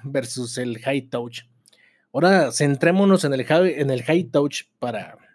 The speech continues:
para entrar un poco más qué, qué, qué es esto. Y comenzaré hablando de lo que el cerebro, o por qué el cerebro prefiere más el papel a la hora de leer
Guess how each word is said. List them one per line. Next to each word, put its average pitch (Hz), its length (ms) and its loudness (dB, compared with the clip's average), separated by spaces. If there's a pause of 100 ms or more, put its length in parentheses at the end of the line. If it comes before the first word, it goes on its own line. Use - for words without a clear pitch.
(400)
para 113 420 -6
entrar 120 380 0
un 160 120 4
poco 139 400 2
más 123 320 0
qué, 123 440 -2
qué, 113 240 -8
qué 123 100 -2
es 120 140 0
esto. 156 320 -2 (1200)
Y 131 600 2 (1160)
comenzaré 175 420 4
hablando 151 600 4 (240)
de 127 160 -4
lo 131 160 -2
que 131 460 -2 (540)
el 156 180 2
cerebro, 180 720 6
o 139 180 2
por 151 240 4
qué 196 160 8
el 214 80 6
cerebro 196 380 4
prefiere 160 680 4
más 147 380 0
el 175 160 0
papel 147 520 2
a 127 60 0
la 120 140 0
hora 135 240 2
de 151 100 4
leer 151 400 2